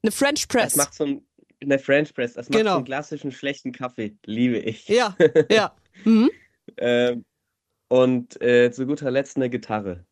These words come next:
Speaker 1: Ja. Die kommt auch überall
Speaker 2: Ich
Speaker 1: mit
Speaker 2: find
Speaker 1: hin,
Speaker 2: auch
Speaker 1: oder?
Speaker 2: Ja, ich find aber auch einfach, der Raum wird schöner. Wenn, es gibt ja viele Leute, die haben eine Gitarre, weil die haben mal früher Gitarrenunterricht
Speaker 1: Ja.
Speaker 2: gehabt, aber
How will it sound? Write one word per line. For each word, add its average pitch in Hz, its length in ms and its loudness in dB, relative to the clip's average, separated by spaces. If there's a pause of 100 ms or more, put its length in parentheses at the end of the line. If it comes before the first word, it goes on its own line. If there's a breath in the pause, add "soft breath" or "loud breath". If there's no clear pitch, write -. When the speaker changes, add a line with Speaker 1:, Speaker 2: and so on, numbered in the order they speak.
(140)
Speaker 1:
Ja. 143 240 0 (420)
Die 190 60 4
kommt 220 220 2
auch 208 100 2
überall 190 260 4
Speaker 2:
Ich 160 60 4
Speaker 1:
mit 160 120 6
Speaker 2:
find 156 100 2
Speaker 1:
hin, 160 60 6
Speaker 2:
auch 139 40 2
Speaker 1:
oder? 185 200 -2 (1120)
Speaker 2:
Ja, 120 200 2
ich - 140 -8
find 147 200 -4
aber 127 180 -4
auch 123 140 -6
einfach, 135 340 -8
der 113 200 -4
Raum 127 280 0
wird 123 120 -4
schöner. 123 400 0
Wenn, 120 300 0
es - 100 -14
gibt 135 140 -8
ja 139 80 4
viele 135 240 4
Leute, 135 140 0
die 131 40 0
haben 131 60 0
eine 139 120 2
Gitarre, 135 440 -2
weil 113 140 -4
die 117 140 -6
haben 127 120 -6
mal 120 140 -2
früher 139 260 -2
Gitarrenunterricht 147 600 -2
Speaker 1:
Ja. 147 140 2
Speaker 2:
gehabt, 147 200 -4
aber 113 160 -6